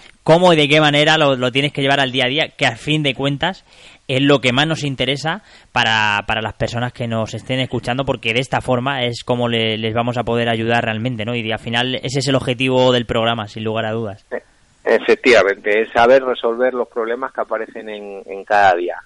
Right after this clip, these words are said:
Speaker 2: tener la capacidad para hacerlo.
Speaker 1: Fenomenal, Javier. Pues nada, eh, hasta aquí el programa de hoy. Mm, muchísimas gracias por, por haber estado con
Speaker 2: No.
Speaker 1: nosotros.
Speaker 2: Muchísimas gracias a vosotros por contar conmigo
Speaker 1: Sí.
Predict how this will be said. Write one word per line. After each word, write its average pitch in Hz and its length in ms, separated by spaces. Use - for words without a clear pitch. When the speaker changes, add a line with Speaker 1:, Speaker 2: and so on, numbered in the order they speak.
Speaker 2:
tener 110 180
la 110 120
capacidad 104 500
para 92 180
hacerlo. - 320
Speaker 1:
Fenomenal, 135 420
Javier. 143 340
Pues 123 200
nada, 139 340
eh, 107 720
hasta 123 280
aquí 127 100
el 160 100
programa 139 380
de 131 140
hoy. 180 320
Mm, 120 300
muchísimas 131 520
gracias 131 320
por, 110 540
por 120 180
haber 127 180
estado 123 320
con 123 80
Speaker 2:
No. 143 80
Speaker 1:
nosotros. 147 580
Speaker 2:
Muchísimas 139 520
gracias 156 280
a 156 60
vosotros 143 580
por 117 140
contar 120 260
conmigo 139 440
Speaker 1:
Sí. 147 40